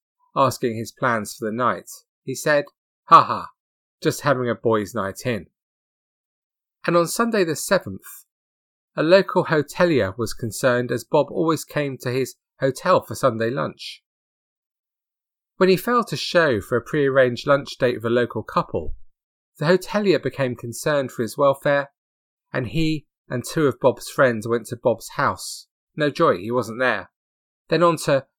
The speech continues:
nearby Jack Campbell's, where they found Jack with his pal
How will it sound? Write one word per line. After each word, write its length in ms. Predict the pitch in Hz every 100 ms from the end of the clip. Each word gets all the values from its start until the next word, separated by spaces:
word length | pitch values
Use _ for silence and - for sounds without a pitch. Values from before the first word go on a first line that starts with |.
| _
nearby 380 | 147 139 139 127
Jack 340 | - 131 -
Campbell's, 760 | - 156 156 123 98 - - _ _ _ _
where 120 | 170
they 80 | 190
found 380 | 185 247 220 175
Jack 320 | 131 131 -
with 140 | 139
his 160 | 131 117
pal 500 | - 139 135 117